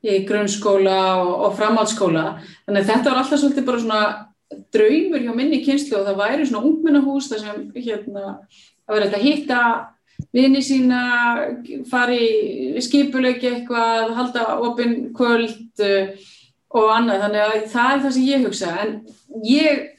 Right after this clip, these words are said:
ég, ég var þess ekki aðnjótandi, þannig að kannski segið þið mér svolítið frá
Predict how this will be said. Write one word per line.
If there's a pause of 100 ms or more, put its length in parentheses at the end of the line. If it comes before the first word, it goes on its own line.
(360)
ég,
ég
var
þess
ekki
aðnjótandi,
þannig
að
kannski
segið
þið
mér
svolítið
frá